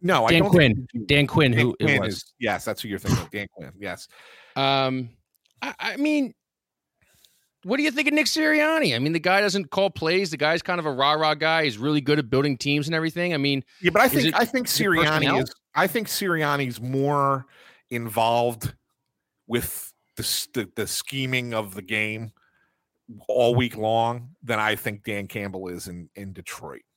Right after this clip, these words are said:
Speaker 2: What do you think Dan Campbell does all week? <laughs> Just watches Netflix in the coach's <laughs> room or something? Like, or is
Speaker 1: No,
Speaker 2: it
Speaker 1: but
Speaker 2: kinda
Speaker 1: I
Speaker 2: like he gives his two cents and everyone's like, "Okay, Dan, thanks. You
Speaker 1: Yeah,
Speaker 2: can go
Speaker 1: I
Speaker 2: back
Speaker 1: think
Speaker 2: to
Speaker 1: he's, I,
Speaker 2: watching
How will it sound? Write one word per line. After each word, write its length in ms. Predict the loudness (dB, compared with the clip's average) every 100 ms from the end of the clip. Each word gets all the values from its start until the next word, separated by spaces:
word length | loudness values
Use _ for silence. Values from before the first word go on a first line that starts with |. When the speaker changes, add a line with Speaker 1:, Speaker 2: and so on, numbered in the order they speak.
| _
Speaker 2:
What 100 | -2
do 20 | 0
you 60 |
think 160 | 0 0
Dan 180 | -2 -2
Campbell 240 | -2 -2
does 220 | 0 -2
all 160 | -2 -4
week? 380 | -4 -6 -4 -4
<laughs> 1300 | -4 -6 -16 -20 -20 -20 -20 _ -20 _ -20 -20 -20 -8
Just 160 | -6 0
watches 300 | 0 0 -2
Netflix 460 | -2 -2 -2 -2
in 60 | -2
the 60 |
coach's 440 | 0 0 0 -2 0
<laughs> 20 |
room 100 | -2 -2
or 40 | -8
something? 460 | -2 -2 -2 -6 -6 _ _ -14
Like, 320 | -12 -12 -14 -18 _ -6 -2 0 0
or 100 | 2
is 80 | 4
Speaker 1:
No, 80 | 6
Speaker 2:
it 40 |
Speaker 1:
but 40 | 6
Speaker 2:
kinda 100 | 6
Speaker 1:
I 40 |
Speaker 2:
like 120 | 4 0
he 160 | 0 0
gives 220 | 2 0
his 100 | 0
two 180 | -2 -2
cents 380 | 0 0 0 0
and 100 | -2
everyone's 320 | 0 0 2
like, 120 | 0
"Okay, 240 | 0 -2 0
Dan, 240 | 0 0
thanks. 380 | 2 0 0 -8
You 120 | -4
Speaker 1:
Yeah, 120 | 0 4
Speaker 2:
can 80 |
go 20 | 6
Speaker 1:
I 40 |
Speaker 2:
back 60 | 4
Speaker 1:
think 80 | 4
Speaker 2:
to 40 |
Speaker 1:
he's, 120 | 2 4
I, 40 |
Speaker 2:
watching 260 | 4 4